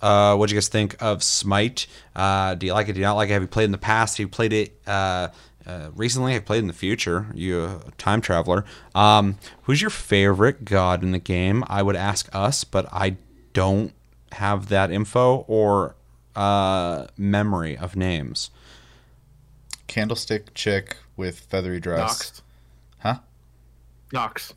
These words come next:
Speaker 2: Yeah. And,
Speaker 1: Candlestick chick. I like
Speaker 2: and,
Speaker 1: that.
Speaker 2: uh, can't remember the other one now. Who's an archer?
Speaker 1: Yeah, I liked a lot of the range people.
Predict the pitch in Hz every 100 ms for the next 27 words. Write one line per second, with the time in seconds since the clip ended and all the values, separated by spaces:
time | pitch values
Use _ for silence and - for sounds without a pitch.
0 | - 135 65 - - - _ _ _ _
1 | 90 87 98 95 82 90 - - 85 -
2 | - 85 92 92 87 85 90 87 85 85
3 | 85 - _ _ _ _ _ _ _ _
4 | _ _ _ _ _ - _ _ _ _
5 | _ _ _ _ _ _ - _ - -
6 | - - _ _ _ _ _ _ _ _
7 | _ _ _ _ _ _ - - 156 160
8 | 156 165 117 90 95 - _ _ _ _
9 | _ _ _ _ _ _ - _ - -
10 | 120 98 92 92 98 - _ _ _ _
11 | _ _ _ - - - - - 104 113
12 | 165 - - 131 95 98 135 117 - 92
13 | 90 - 90